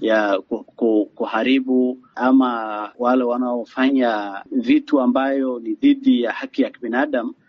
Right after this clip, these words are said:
lazima wapelekwe kotini, na wale walidhulumiwa pia wapate haki, eh, kwa mahakama. So, eh, hizi ndio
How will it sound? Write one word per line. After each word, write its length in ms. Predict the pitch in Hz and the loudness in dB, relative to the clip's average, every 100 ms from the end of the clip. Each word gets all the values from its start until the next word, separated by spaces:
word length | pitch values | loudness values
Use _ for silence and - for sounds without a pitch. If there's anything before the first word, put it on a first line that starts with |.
| _ - | _ -2
lazima 460 | 127 143 269 131 | 0 0 4 4
wapelekwe 880 | 120 117 113 107 104 - 127 135 131 | 2 -2 -4 -8 -10 -4 -4 -2 -6
kotini, 720 | 123 120 - 165 160 151 147 _ | -8 -12 0 2 4 4 2 _
na 540 | 135 123 117 110 107 98 _ | -2 -2 0 -2 -2 -4 _
wale 420 | 117 135 156 160 | -2 0 2 0
walidhulumiwa 960 | 143 123 123 120 123 127 147 139 110 107 120 _ - | -4 -8 -8 -6 -2 4 4 4 -2 -8 -12 _ -6
pia 280 | 139 123 | -2 -2
wapate 440 | 107 101 123 127 104 | -4 -8 -12 -10 -12
haki, 460 | 107 127 - 104 - - | -10 -12 -12 -14 -14 -10
eh, 120 | 107 101 | -6 -6
kwa 180 | - 101 | -4 -4
mahakama. 600 | 104 98 - 120 110 - _ _ | -4 -8 -8 -6 -6 -12 _ _
So, 420 | - 165 156 147 - | 0 2 2 0 0
eh, 120 | 143 131 | 0 0
hizi 520 | 170 - - 349 160 | -4 -6 -6 0 4
ndio 640 | 147 139 139 135 131 127 | 4 4 4 4 4 2